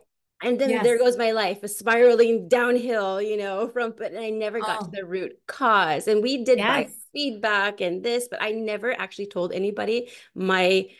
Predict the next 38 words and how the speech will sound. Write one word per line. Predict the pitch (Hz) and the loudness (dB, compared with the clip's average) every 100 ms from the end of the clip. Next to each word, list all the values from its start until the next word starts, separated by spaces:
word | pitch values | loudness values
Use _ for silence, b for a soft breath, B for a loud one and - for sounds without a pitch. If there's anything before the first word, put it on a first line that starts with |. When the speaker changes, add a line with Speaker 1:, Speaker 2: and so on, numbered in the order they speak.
| B B _ | B B _
Speaker 1:
my | 165 | -6
secret | 165 175 170 190 202 - - | -2 -4 -2 0 0 -4 -6
until | 180 185 | -6 -4
I | 196 196 | -4 -2
was | 180 | -4
twenty-two | - - 208 233 233 | -6 -4 -2 -2 -2
years | 240 247 240 | 0 0 -2
Speaker 2:
Mm. | 220 | -2
Speaker 1:
old. | 185 175 139 | 0 0 -2
So, | - - 196 190 185 - | -6 -2 0 0 -2 -6
and | - 226 - - | -4 -4 -4 -10
still, | - 392 415 | -6 -2 -2
even | - 285 349 262 | -2 -4 -6 -6
then, | 226 359 | -4 -2
it | 370 247 | -2 -2
<laughs> | 302 | -2
was | 349 - | -2 -2
still | 349 359 | 0 2
very | 247 247 233 | 4 4 4
difficult, | 220 240 285 - 190 175 - | 0 -4 -6 -6 -6 -6 -8
you | 196 | -6
know, | 180 190 247 | -4 -2 -2
<laughs> | - - - - _ | 0 -2 -4 -20 _
and | 262 | -4
it | 208 | 0
Speaker 2:
Yeah. | 220 247 294 226 | 2 2 2 0
Speaker 1:
took | |
me | 196 | -4
a | |
while | 175 175 220 269 262 | -8 -6 -6 -6 -8
to | - 196 175 | -8 -4 -4
heal. | 180 247 440 233 165 190 | -4 -2 -2 -2 -4 -8
Yeah. | 202 254 320 240 196 190 _ _ - | -14 -14 -14 -12 -12 -14 _ _ -4
Speaker 2:
We | 277 | -2
don't | 339 302 | -2 0
realize | 254 262 262 247 | 0 2 0 -2
how | 226 | -6
much | 226 220 214 - - | -6 -6 -8 -14 -18